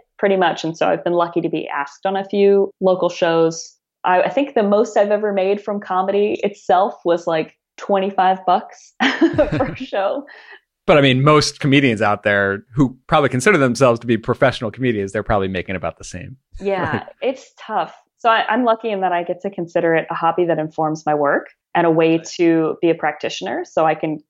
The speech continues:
Speaker 1: you know, stay fresh and, like, have the experience of being on stage regularly, which makes me a better comedy copywriter, a better copywriter in general, and a better speaker.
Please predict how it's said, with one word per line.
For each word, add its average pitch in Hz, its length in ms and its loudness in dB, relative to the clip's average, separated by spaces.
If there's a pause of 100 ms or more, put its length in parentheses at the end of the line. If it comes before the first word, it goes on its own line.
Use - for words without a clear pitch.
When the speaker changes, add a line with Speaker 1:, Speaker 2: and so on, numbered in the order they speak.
Speaker 1:
you 160 60 -6
know, - 100 -4
stay 285 340 0
fresh 214 320 0
and, 175 100 -4
like, 170 240 -6 (280)
have 240 160 -2
the 240 80 0
experience 233 480 -4
of 202 80 -6
being 220 200 2
on 214 160 0
stage 220 400 2
regularly, 180 680 0 (240)
which 170 280 0
makes 160 240 -2
me 160 220 -2
a 156 80 -2
better 156 480 0 (320)
comedy 196 240 0
copywriter, 233 680 0
a - 20 2
better 170 180 -4
copywriter 170 480 -2
in 156 80 -4
general, 160 300 -4
and 156 100 -6
a 147 40 -6
better 147 220 -4
speaker. - 460 -12